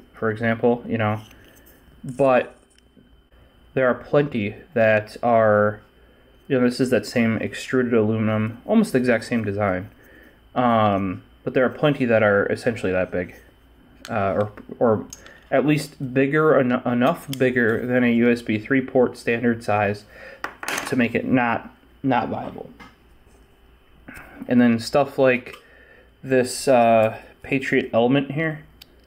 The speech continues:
Um, I used to love Patriot drives. They, like, don't make them anymore, or don't make good ones anymore, essentially.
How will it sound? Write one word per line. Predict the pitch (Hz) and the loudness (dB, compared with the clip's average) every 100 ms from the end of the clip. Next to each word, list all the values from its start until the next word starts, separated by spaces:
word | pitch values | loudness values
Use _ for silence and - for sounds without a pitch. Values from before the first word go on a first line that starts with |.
| _ _ _ - _ _ - | _ _ _ -20 _ _ -6
Um, | 110 104 | -2 0
I | 123 | 0
used | 175 - | 0 0
to | 131 | 0
love | 110 120 - | 2 0 -2
Patriot | 110 - 101 | -4 -2 -6
drives. | 104 104 101 - - - _ | -2 0 -2 -6 -18 -20 _
They, | 101 117 120 120 | -12 -6 -2 2
like, | 110 123 135 | 0 -2 -4
don't | 113 107 | -2 -2
make | 110 110 | -4 -4
them | 98 | -8
anymore, | 98 104 104 - - _ _ | -6 -6 -6 -10 -20 _ _
or | 120 | -8
don't | 117 - | -4 -4
make | 110 | -4
good | 107 98 | -4 -4
ones | 104 | -4
anymore, | 107 104 107 | -6 -6 -6
essentially. | 107 113 113 113 | -6 -6 -6 -8